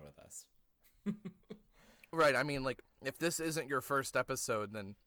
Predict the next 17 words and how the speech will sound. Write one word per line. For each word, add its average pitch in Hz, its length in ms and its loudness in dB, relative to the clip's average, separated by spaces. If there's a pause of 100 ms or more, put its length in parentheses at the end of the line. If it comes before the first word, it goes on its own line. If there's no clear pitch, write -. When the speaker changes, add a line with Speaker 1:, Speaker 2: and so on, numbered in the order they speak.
(460)
Speaker 2:
we 104 100 -8
don't 104 180 -10
need 104 180 -12
to 107 40 -18
say 104 280 -12
that, 104 260 -20 (240)
but, 104 180 -10
uh, 98 140 -10 (560)
Speaker 1:
Yeah. 190 60 0 (400)
<laughs> - 300 -20
Speaker 2:
maybe 139 440 -4
Boys 165 400 2
Night 196 200 2
is 269 160 -2
your 370 140 0
first 135 340 -4
episode. 104 520 -6